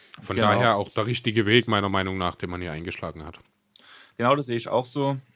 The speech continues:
Speaker 2: Aus diesen Spielern entwickelt sich für mich eine Starting Five mit Ish Smith auf dem Point Guard. Würdest du das genauso machen, oder
Speaker 1: Hab ich
Speaker 2: hast
Speaker 1: ja auch so, ja.
Speaker 2: Okay, gut, das war eine von den Sachen,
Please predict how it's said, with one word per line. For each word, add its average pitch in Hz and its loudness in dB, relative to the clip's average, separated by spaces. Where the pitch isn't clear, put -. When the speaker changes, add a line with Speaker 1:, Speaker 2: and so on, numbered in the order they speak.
Speaker 2:
Aus 117 0
diesen 117 -4
Spielern 135 0
entwickelt 117 -6
sich 120 -12
für 120 -6
mich 117 -6
eine 110 -4
Starting 127 2
Five 135 0
mit 107 -4
Ish 143 -2
Smith 160 0
auf 131 4
dem 123 -6
Point 131 2
Guard. 156 0
Würdest 139 -4
du 165 0
das 156 0
genauso 156 2
machen, 190 0
oder 139 4
Speaker 1:
Hab 127 4
ich 131 0
Speaker 2:
hast 120 2
Speaker 1:
ja - 0
auch 117 -2
so, 160 4
ja. 147 4
Speaker 2:
Okay, 131 -2
gut, 160 -4
das 120 -4
war 123 6
eine 127 0
von 127 -4
den 123 -4
Sachen, 131 -4